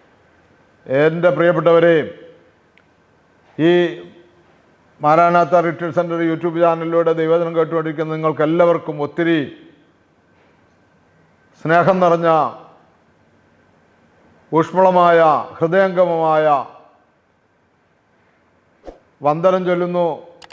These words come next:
ക്രിസ്തു യേശുവിൽ നിങ്ങളെ എല്ലാവരെയും ഈ ശുശ്രൂഷയിലേക്ക് സ്വാഗതം ചെയ്യുന്നു.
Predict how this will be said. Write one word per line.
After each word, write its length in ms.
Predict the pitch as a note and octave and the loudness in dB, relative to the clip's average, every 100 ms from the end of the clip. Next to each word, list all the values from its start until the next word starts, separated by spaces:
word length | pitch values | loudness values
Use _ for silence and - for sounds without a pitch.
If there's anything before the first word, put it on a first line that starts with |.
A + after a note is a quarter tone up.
| - | -14
ക്രിസ്തു 260 | F3 F3 G#3+ G#3 | -10 -2 0 2
യേശുവിൽ 300 | E3+ F3+ F3 | 0 -2 -4
നിങ്ങളെ 320 | F3 E3+ E3 D3+ - - | -4 0 0 0 -6 -8
എല്ലാവരെയും 540 | D3+ F3 E3+ E3 E3 D3 G2+ - _ _ _ _ _ - - - - - - - D3+ | -2 0 0 -2 -2 -6 -12 -20 _ _ _ _ _ -20 -20 -20 -20 -20 -20 -8 -4
ഈ 40 | D#3 | -2
ശുശ്രൂഷയിലേക്ക് 680 | D#3+ E3+ E3+ E3+ E3+ D3+ E3 E3 | -2 -2 0 2 0 -2 -4 0
സ്വാഗതം 420 | D3+ E3 F3+ E3+ C3 | 2 2 0 -4 -6
ചെയ്യുന്നു. 300 | A#2+ G2+ | -10 -12